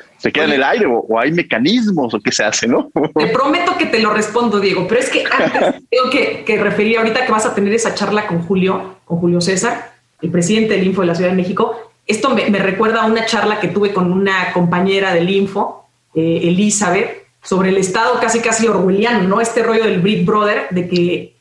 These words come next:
Speaker 2: prácticamente, pues, el Estado, y en este caso no, no necesariamente solo el Estado, sino también el sector privado, tiene las antenas levantadas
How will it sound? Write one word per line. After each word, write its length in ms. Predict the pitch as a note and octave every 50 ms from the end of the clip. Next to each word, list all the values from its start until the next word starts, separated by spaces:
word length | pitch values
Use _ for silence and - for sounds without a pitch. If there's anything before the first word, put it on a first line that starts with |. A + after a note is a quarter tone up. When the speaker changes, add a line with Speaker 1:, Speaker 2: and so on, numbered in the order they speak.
| _ _
Speaker 2:
prácticamente, 840 | - G#3+ G#3+ - D4 - A3+ G#3 G#3 G3+ F3+ A3+ A#3 B3 - - - -
pues, 140 | E3+ E3+ F3
el 80 | F3
Estado, 400 | F3 F3 - - G#3 G#3 G#3+ A#3
y 60 | G#3+ F3+
en 60 | F#3
este 140 | F#3 F#3 -
caso 180 | G3+ F#3+ G3
no, 200 | F3+ E3+ F3 F3
no 100 | F#3 F3+
necesariamente 480 | F#3 F#3 F#3 - F3+ F3 F3+ F3 - F#3
solo 260 | - - G3 F#3 F3+
el 60 | E3+
Estado, 300 | E3 E3+ - - - A#3
sino 320 | A3 - - E3 E3 E3+ E3+
también 260 | E3+ E3+ F3 F3+ F#3+
el 80 | F#3+
sector 320 | - F3 E3+ - F#3+ F#3 F#3
privado, 300 | F3+ F3 F3+ F#3 F#3 F#3
tiene 160 | G3 G3+ G#3
las 180 | G3 E3+ E3+ F3
antenas 340 | D#3+ - - G3 G#3 G3+
levantadas 720 | F#3+ E3+ E3 E3 D#3+ E3 E3+ G3 A3+ C4 D4+ D4 - - -